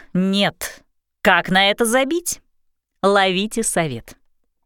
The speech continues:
После прослушивания предыдущего раздела вас удивит то, что ничего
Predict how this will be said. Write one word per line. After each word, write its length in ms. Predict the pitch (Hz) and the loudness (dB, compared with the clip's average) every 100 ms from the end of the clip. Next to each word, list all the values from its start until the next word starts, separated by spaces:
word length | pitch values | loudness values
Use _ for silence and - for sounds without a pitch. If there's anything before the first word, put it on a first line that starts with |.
| _ _ - | _ _ -6
После 260 | - 349 320 | -2 0 -2
прослушивания 840 | - 269 - 226 - 135 127 120 | 0 0 0 -2 -2 -4 -4 -6
предыдущего 600 | - 214 208 190 - 156 147 | -2 0 0 -2 -2 0 2
раздела 560 | 165 196 311 294 180 | 2 0 0 0 0
вас 300 | 185 339 - | 2 0 0
удивит 440 | 330 294 311 359 381 - | 0 0 0 0 -2 0
то, 200 | 254 262 | 2 2
что 720 | - - 165 160 160 160 160 | -2 -2 0 2 2 2 0
ничего 960 | 156 165 180 180 - - 180 175 202 190 | 0 0 0 -2 -2 0 0 0 0 0